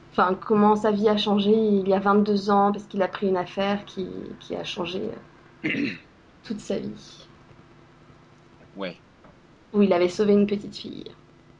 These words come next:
Speaker 2: Qui est donc, euh, interprétée par Sophia Miles, c'est ça ?
Speaker 1: C'est ça.
Speaker 2: Ah, quand elle est devenue grande, hein.
Speaker 1: <laughs> Oui, quand elle est devenue grande. Et, et en fait, là, le pilote, il commence par, euh, par une enquête. Il y a eu un meurtre.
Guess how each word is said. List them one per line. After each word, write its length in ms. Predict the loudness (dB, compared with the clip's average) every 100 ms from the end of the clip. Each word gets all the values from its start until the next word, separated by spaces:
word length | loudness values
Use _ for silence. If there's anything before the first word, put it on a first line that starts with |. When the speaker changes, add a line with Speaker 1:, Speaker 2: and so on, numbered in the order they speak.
| _ _ -20 _ _ _ _ _ _ -20 -20 -20 -20
Speaker 2:
Qui 140 | -20 -16
est 80 | -10
donc, 300 | -10 -10 -14
euh, 260 | -14 -16
interprétée 520 | -14 -16 -16 -14 -14
par 160 | -10 -12
Sophia 320 | -12 -14 -12
Miles, 260 | -10 -10 -14 -20
c'est 180 | -20 -18
ça ? 160 | -16 -16 -20 _ _ _ _ -16
Speaker 1:
C'est 220 | -4 -2
ça. 320 | 0 0 -2 -4 -14 -20 _ -16 -14 -16 -16
Speaker 2:
Ah, 60 |
quand 80 | -18 -10
elle 60 | -10
est 100 | -4
devenue 180 | -2
grande, 300 | 0 0 0
hein. 100 | -2 -2 -6 -8 -8
Speaker 1:
<laughs> 160 | 0 0 0 -4 -6 0
Oui, 280 | 4 4 2
quand 100 | 0 2
elle 120 | 2
est 120 | 2
devenue 140 | -2 -8
grande. 120 | -12 -14 _ _ _ _ _ 0
Et, 600 | 4 6 6 6 4 4
et 40 | 4
en 120 | 4
fait, 200 | 2 4
là, 120 | 4
le 180 | 6 4
pilote, 360 | 0 -2 -2 -4
il 80 |
commence 340 | -2 2 2 2
par, 260 | 0 0
euh, 200 | -2 -4
par 160 | -4 -2
une 100 | 0
enquête. 500 | -2 -2 -6 -8 -12
Il 80 | -2
y 40 | 0
a 40 |
eu 100 | 2
un 80 | 2
meurtre. 500 | 2 0 -6 -16